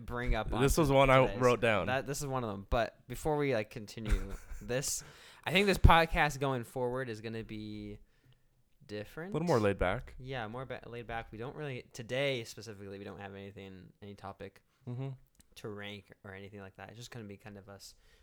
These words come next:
Speaker 1: talking.
Speaker 2: Yeah.
Speaker 1: Um, and going forward, I don't know if that's gonna be the case for every episode, or if we just, we will still rank stuff, but, like,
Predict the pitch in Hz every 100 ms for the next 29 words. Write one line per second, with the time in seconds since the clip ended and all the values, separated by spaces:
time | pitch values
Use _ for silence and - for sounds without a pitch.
0 | _ - 98 95 101 104 107 - - 120
1 | 104 98 - 104 104 104 98 90 95 _
2 | _ _ _ _ _ _ _ _ _ _
3 | _ 113 107 104 113 107 101 104 110 110
4 | 107 104 104 104 104 104 104 - 107 104
5 | - 107 101 101 101 101 104 98 101 -
6 | - - - _ _ 110 127 160 - 170
7 | 165 113 113 107 104 - 107 113 104 -
8 | 120 107 98 110 107 107 120 110 - 101